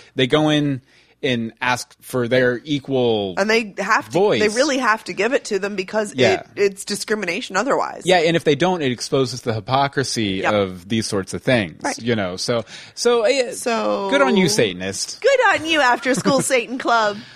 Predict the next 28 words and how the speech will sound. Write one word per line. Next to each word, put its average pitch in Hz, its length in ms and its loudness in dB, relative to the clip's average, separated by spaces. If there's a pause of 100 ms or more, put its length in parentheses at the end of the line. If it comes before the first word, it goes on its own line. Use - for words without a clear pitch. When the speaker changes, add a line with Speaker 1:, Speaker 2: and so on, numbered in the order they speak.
(280)
Speaker 1:
Okay, 185 260 2
now 156 140 4
I 165 140 4
wanna 247 180 0
talk 190 240 0
about 139 220 2
something 127 300 -4
far 175 420 2
less 143 260 2
creepy, 123 640 0
and 127 140 0
that's 190 220 0
that 233 160 -4
Speaker 2:
I - 40 4
don't 466 360 0
know 440 80 -2
what 320 180 -2
you're 403 80 2
talking 240 400 0
about. 202 260 0
You're 233 140 -2
Speaker 1:
Missouri 185 300 0
Speaker 2:
slavery. 220 260 0
Speaker 1:
sheriff 196 640 0
has 139 120 0 (160)
Speaker 2:
Missouri? 240 360 2
Speaker 1:
decla-, 403 220 0 (260)
Missouri. 175 640 -2